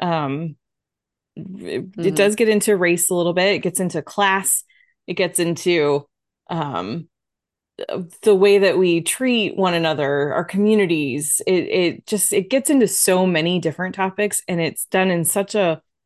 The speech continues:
Speaker 1: such a quirky way that just feels like Corey Finley just kinda has this very specific, um, style that comes through here. And so it's fun to see. Tiffany Haddish is in it too. Um, Josh Hamilton,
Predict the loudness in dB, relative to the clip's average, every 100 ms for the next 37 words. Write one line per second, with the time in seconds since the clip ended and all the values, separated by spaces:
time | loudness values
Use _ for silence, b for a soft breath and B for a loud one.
0 | _ -4 -2 0 -4 0 0 0 0 0
1 | 4 2 0 _ _ -6 0 2 2 2
2 | 0 0 0 -2 -4 -4 2 2 4 2
3 | 2 0 2 0 -2 -6 -20 _ _ _
4 | _ _ _ -16 -4 2 2 2 0 2
5 | 0 -2 -2 -2 -2 -2 0 0 0 -2
6 | -4 -2 -2 0 0 -2 -4 -2 -2 -2
7 | 0 -2 -4 -14 _ _ _ _ -4 -2
8 | -2 -4 -6 -10 _ -2 -2 2 2 4
9 | 4 2 2 2 2 2 2 2 2 2
10 | 0 0 -2 -2 -2 0 -2 0 0 2
11 | 2 0 -2 B B B -4 0 2 2
12 | 2 2 0 0 0 0 0 -2 0 2
13 | 4 2 2 -2 -4 -4 -6 -8 -12 -18
14 | -4 0 0 0 -2 0 -2 -2 -2 0
15 | 0 -2 -4